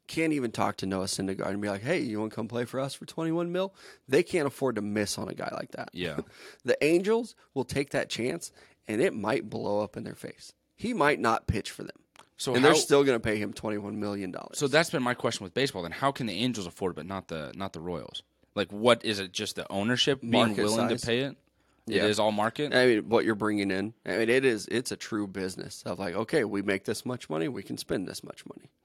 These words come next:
Speaker 1: And,
Speaker 2: Gotcha.
Speaker 1: you know, with the Royals, they just don't bring in as much money as everybody else. The Angels, the Dodgers,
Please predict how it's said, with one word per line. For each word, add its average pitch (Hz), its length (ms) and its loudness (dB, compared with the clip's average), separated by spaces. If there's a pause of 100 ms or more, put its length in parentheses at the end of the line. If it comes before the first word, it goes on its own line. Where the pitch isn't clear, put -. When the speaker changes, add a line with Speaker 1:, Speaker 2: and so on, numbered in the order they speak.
(1160)
Speaker 1:
And, 101 240 0
Speaker 2:
Gotcha. 92 80 -6
Speaker 1:
you 104 80 -2
know, 107 60 0
with 104 140 -2
the 104 80 -6
Royals, 104 340 0
they 98 140 2
just 107 160 -6
don't 104 480 -4
bring 104 240 -2
in 117 160 2
as 113 120 -2
much 120 260 -2
money 151 220 0
as 90 140 -10
everybody 90 380 -8
else. 71 160 -6
The - 120 -8
Angels, 113 440 -4 (680)
the 110 100 -8
Dodgers, 120 760 2